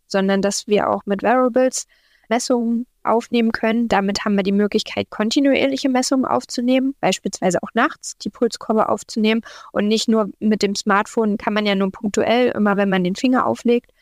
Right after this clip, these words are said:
Und mit dem Wearable wäre es dann, wie gesagt, kontinuierlich.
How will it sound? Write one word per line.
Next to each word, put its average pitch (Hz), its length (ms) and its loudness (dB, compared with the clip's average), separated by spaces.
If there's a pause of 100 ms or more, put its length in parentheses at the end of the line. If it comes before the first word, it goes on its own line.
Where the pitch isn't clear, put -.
(400)
Und 202 160 0
mit 208 140 0
dem 196 120 0
Wearable 196 500 2
wäre 196 240 0
es 196 180 -4
dann, 190 220 0
wie - 60 0
gesagt, 180 240 0
kontinuierlich. 220 760 0